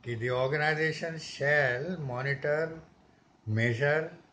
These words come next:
analyze and evaluates, and evaluate its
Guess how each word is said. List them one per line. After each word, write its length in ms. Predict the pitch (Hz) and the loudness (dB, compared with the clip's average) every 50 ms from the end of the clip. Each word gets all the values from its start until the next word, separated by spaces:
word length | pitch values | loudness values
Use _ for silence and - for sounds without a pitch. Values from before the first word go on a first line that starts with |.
| _ - - | _ -12 -6
analyze 760 | 104 110 113 120 120 120 123 123 139 151 156 156 - - - - - - - _ _ - - _ _ _ _ - - | -4 -2 0 0 0 2 2 2 2 0 0 -4 -10 -16 -18 -20 -20 -20 -20 _ _ -20 -20 _ _ _ _ -8 -2
and 320 | 113 127 151 165 175 170 | 0 2 2 2 2 2
evaluates, 720 | 165 139 131 131 131 127 131 131 139 147 151 143 - - - - - - - - - - - - - | 0 2 2 2 0 0 0 2 2 2 2 0 -2 -8 -14 -18 -14 -12 -10 -8 -8 -10 -12 -10 -6
and 260 | 110 120 135 143 139 | -2 0 0 0 0
evaluate 600 | 131 120 113 117 117 117 120 123 135 156 170 170 - - - - - - - - - - - | 0 0 0 -2 -2 -2 -2 -2 0 -2 -2 -4 -8 -16 -20 -20 -20 -20 -20 -20 -20 -12 -4
its 260 | - 147 143 - - | -2 -2 -2 -2 -10